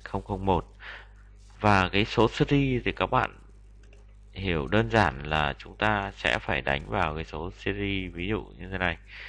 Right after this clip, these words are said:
Và cái số hóa đơn ấy, thì các bạn lưu ý là chúng ta mặc nhiên để là một cái số, ờ, hóa đơn, và cái số hóa đơn này nó tự động tăng lên sau mỗi lần nhập. Và theo quy định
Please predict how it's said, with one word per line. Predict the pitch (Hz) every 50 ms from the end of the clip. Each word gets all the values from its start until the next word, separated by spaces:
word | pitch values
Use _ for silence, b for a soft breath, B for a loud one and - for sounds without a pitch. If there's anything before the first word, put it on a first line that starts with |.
| B B B B -
Và | 95 101
cái | - 110 -
số | - 120 107 113 120 135 139 143 135 127 - - - - - - - - - -
hóa | - - 101 98 95
đơn | 110 131 139 139 135
ấy, | - - - - B B B B B -
thì | -
các | - 113
bạn | 120 135 131 -
lưu | 101 117 123 117 90
ý | 92 98 98 104 120
là | 135 131 107 90
chúng | - - 90 101 117
ta | 120 117 117 110
mặc | 107 101 - - - -
nhiên | 113 120 120 117 113
để | 98 90 80 69 57
là | 50 69 73 76 73
một | 73 78 78 -
cái | - 92
số, | - - - 90 92 98 107 113 120 120 120 120 - B B B B B B B B B -
ờ, | - 87 85 82 78 78 80 87
hóa | 92 82 92
đơn, | 113 127 127 123 120 113 101
và | 87 78
cái | - - 87 98
số | - - 95 98
hóa | 117 113
đơn | 113 120 117 113 107
này | 101 87 78
nó | 73 82 - - -
tự | 123 117 78 - 50 50 -
động | 98 95 - - - - -
tăng | - 120 123 120
lên | 123 123 120 117 117 117
sau | - - 127 120 120
mỗi | 107 - 110 123
lần | 117 90 87
nhập. | 95 92 90 - - B B B B B B B B -
Và | 104 98 92
theo | - - 131 127 123
quy | - - 135
định | 131 127 110 -